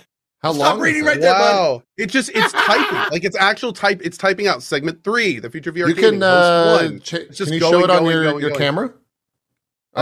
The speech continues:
Speaker 1: Actually, is it
Speaker 3: no, unfortunately, it's not on that computer.
Speaker 1: Oh,
Speaker 3: But
Speaker 1: okay, okay, okay. You're on the
Speaker 3: Oh, wait, wait, wait, wait, wait, wait, wait, wait.
Speaker 1: You can
Speaker 3: Actually
Speaker 1: desktop capture or something like that.
Speaker 3: Yeah, hold on, hold on, hold on. Uh, do, oh, I don't have that here.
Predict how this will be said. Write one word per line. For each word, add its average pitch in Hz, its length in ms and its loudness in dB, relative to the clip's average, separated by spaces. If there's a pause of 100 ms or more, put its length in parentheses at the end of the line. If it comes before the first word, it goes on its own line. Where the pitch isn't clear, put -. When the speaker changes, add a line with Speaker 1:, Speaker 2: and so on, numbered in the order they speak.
Speaker 1:
Actually, 151 140 4
is 156 80 -4
it - 20 -2
Speaker 3:
no, 160 180 2
unfortunately, 143 380 -4
it's 120 80 -12
not 143 100 2
on 139 60 0
that 135 100 -2
computer. 107 480 -10
Speaker 1:
Oh, 151 280 2
Speaker 3:
But 131 120 -2
Speaker 1:
okay, 117 180 -6
okay, 107 200 -6
okay. 95 240 -8 (160)
You're 107 100 -10
on 95 80 -8
the 95 120 -8
Speaker 3:
Oh, 185 60 2
wait, 196 320 0
wait, 156 200 -4
wait, 151 160 -2
wait, 151 80 0
wait, 127 140 0
wait, 117 120 -2
wait, 107 160 -6
wait. 98 100 -8 (100)
Speaker 1:
You - 60 -8
can 139 100 0
Speaker 3:
Actually 147 140 -2
Speaker 1:
desktop 165 400 -2
capture 104 380 -6
or 101 60 -10
something 107 180 -10
like 98 140 -6
that. 113 260 -4
Speaker 3:
Yeah, 151 180 4
hold 143 180 0
on, 123 220 -2
hold 127 160 -4
on, 113 140 -2
hold 113 140 -4
on. 104 220 -4 (1160)
Uh, 175 1120 2
do, 160 260 -2
oh, 135 80 4
I 123 100 4
don't 147 140 2
have 147 160 -2
that 131 200 0
here. 107 540 -4